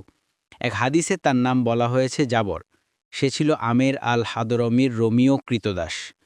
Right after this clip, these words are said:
অন্য বর্ণনায় খোয়াইতিব ইবনে আব্দুল উজ্জার এক গোলামের নাম উল্লেখ করা হয়েছে, তার নাম ছিল আয়েশ বা ইয়াইশ। তৃতীয় বর্ণনায় ইয়াসারের নাম নেয়া হয়েছে।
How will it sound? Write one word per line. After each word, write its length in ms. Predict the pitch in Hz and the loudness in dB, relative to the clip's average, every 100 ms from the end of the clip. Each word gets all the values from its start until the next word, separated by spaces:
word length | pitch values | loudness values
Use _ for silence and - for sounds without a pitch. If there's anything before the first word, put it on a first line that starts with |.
| _ _ - | _ _ -2
অন্য 280 | 139 151 160 | 2 4 2
বর্ণনায় 600 | 139 135 139 143 151 160 | 2 4 4 4 2 0
খোয়াইতিব 680 | - 135 139 147 - 156 - | -2 0 2 2 2 0 0
ইবনে 280 | 135 123 123 | -4 0 0
আব্দুল 460 | 113 113 117 127 117 | 2 0 0 -2 0
উজ্জার 500 | 110 135 120 139 139 - | 0 0 2 0 0 -4
এক 220 | 120 104 | -6 -2
গোলামের 380 | 113 120 127 127 | -2 2 2 2
নাম 300 | 123 123 - | 0 0 -2
উল্লেখ 340 | 117 117 120 - | -2 0 0 -2
করা 220 | 120 120 | -2 0
হয়েছে, 440 | 117 123 - 156 | 0 -2 -2 -4
তার 200 | - 113 | -2 -2
নাম 300 | 107 110 113 104 | 0 0 -2 -2
ছিল 300 | - 131 151 - | -2 0 0 -2
আয়েশ 580 | 98 110 123 139 - 135 | -4 0 0 0 -4 -8
বা 340 | 110 110 117 127 | -2 2 2 0
ইয়াইশ। 680 | 110 104 95 110 85 - - _ _ _ _ _ - | -2 -2 -2 -2 -4 -10 -16 _ _ _ _ _ -4
তৃতীয় 320 | 160 196 202 | -2 4 4
বর্ণনায় 480 | 175 165 165 170 156 | 4 2 0 0 0
ইয়াসারের 500 | 120 120 139 135 135 | 0 -2 -2 0 0
নাম 220 | 123 117 | 2 0
নেয়া 280 | 104 92 85 | 0 -2 -4
হয়েছে। 440 | 85 73 - | -8 -10 -14